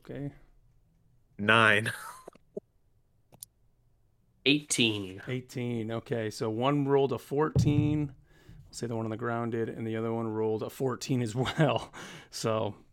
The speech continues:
Speaker 1: I guess we'll just have them both go. So, uh, it will go Moa, we'll say D dwarf one, dwarf two, and then it was Cassian, Rictus, right?
Speaker 2: Yeah.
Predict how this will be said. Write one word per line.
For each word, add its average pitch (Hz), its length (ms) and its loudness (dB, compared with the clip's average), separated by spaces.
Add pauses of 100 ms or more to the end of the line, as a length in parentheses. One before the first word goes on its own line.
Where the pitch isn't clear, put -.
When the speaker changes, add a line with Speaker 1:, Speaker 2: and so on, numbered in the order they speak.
(120)
Speaker 1:
I 123 120 -8
guess 127 180 -8
we'll - 80 -12
just - 140 -14
have 131 120 -10
them 120 140 -10
both 117 220 -10
go. - 200 -8
So, 131 440 0 (340)
uh, 123 480 8
it 160 160 4
will 170 220 10
go 143 480 8
Moa, 170 680 6 (1000)
we'll 120 100 -6
say 113 540 -2 (160)
D 117 320 -4
dwarf 110 340 -4
one, 160 560 2
dwarf 117 380 -4
two, 156 580 2
and 117 160 0
then 113 80 0
it 113 140 0
was 110 760 0 (160)
Cassian, 147 760 2 (800)
Rictus, 147 500 -4 (1700)
right? 127 140 6
Speaker 2:
Yeah. 98 100 4